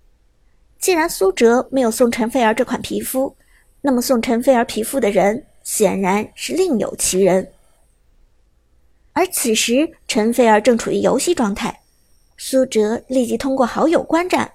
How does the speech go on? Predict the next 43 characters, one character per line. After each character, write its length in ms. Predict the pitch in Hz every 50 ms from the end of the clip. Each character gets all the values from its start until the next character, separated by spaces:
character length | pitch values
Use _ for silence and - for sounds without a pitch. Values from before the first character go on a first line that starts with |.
| _ _ _
围 200 | 196 202 214 233
观 180 | - 311 339
了 120 | 359 311 214
过 160 | - 185 165
去。 300 | - - - - - - _ _ _ _ _ _ _ _ _ _ _ _ _ _ _ _ _ _ _ _ _
点 160 | - 240 240
开 120 | 277 - 359
之 160 | 349 - 381
后， 320 | 381 - 359 269 - - - - _ _ _ _
只 140 | - - 262
见 160 | 269 359 359
陈 200 | 330 - 277 269
菲 200 | 311 - 381 381
儿 340 | 247 233 226 233 233 - - _
正 220 | 302 285 254 226
与 40 | 208
一 160 | 202 202 208
个 340 | - - 240 208 196 - - - _ _ _
I 200 | - 233 240 247
D 400 | 240 - 254 254 247 254 - -
叫 160 | - 320 294
豪 260 | 233 226 - 202 196 247
哥 160 | - - 381
的 100 | 359 247
玩 180 | 190 151 170
家 120 | - 240 240
双 220 | 254 - 311 339 359
排， 320 | 302 - - - - - _ _ _ _ _ _ _ _ _ _ _ _ _ _
陈 220 | - 311 320 359
菲 160 | 359 415 392 330
儿 260 | 262 240 240 247 - -
用 140 | 285 277
的 80 | 247 240
是 140 | 233 - 247
换 220 | 240 - 277 247
上 100 | 247 254
了 80 | 220 226
新 220 | 247 - 349 370
皮 160 | 359 - 220
肤 160 | 247 - 302 285
的 100 | 254 -
貂 180 | 294 302 320
蝉， 380 | 330 - - 208 196 220 269